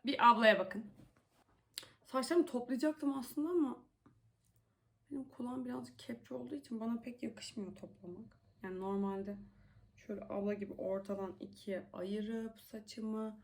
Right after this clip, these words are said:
Ben size şöyle iki saniyeliğine göstermiş olayım. Tamam artık. <laughs> Hani.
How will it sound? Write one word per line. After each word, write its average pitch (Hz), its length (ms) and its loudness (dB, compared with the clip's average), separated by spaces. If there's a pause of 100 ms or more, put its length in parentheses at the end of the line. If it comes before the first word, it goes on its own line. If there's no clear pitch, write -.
Ben 233 280 4
size 233 180 -4
şöyle 240 420 -4 (380)
iki 220 160 -8
saniyeliğine 220 800 0
göstermiş 196 640 -6
olayım. - 360 -10 (2750)
Tamam - 380 -8
artık. - 400 -6
<laughs> - 520 -20
Hani. 170 280 2